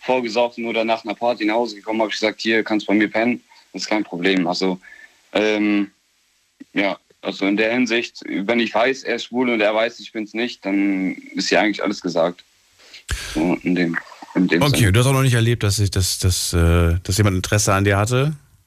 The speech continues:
Speaker 2: und ein bisschen hartnäckiger war?
Speaker 1: Ähm, nee, eigentlich noch nicht.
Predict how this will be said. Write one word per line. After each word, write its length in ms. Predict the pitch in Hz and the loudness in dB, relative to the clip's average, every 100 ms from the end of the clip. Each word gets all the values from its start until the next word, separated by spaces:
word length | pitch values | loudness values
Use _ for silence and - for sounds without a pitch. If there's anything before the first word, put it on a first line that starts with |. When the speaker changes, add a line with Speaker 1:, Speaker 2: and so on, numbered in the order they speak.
| _ _ | _ _
Speaker 2:
und 140 | 98 101 | -2 2
ein 40 | |
bisschen 280 | 101 104 104 | 2 4 4
hartnäckiger 600 | 110 113 120 113 120 113 | 2 -2 -4 0 0 2
war? 260 | 120 151 - _ _ _ _ _ _ _ _ _ - | 0 -2 -8 _ _ _ _ _ _ _ _ _ -2
Speaker 1:
Ähm, 760 | 113 139 139 139 143 139 139 - - - _ | 0 2 2 0 0 0 -2 -6 -20 -20 _
nee, 360 | 120 135 165 196 | -2 0 2 0
eigentlich 380 | 127 165 185 - | -2 -4 -6 -6
noch 120 | 143 | -2
nicht. 360 | 151 196 - | -2 -4 -8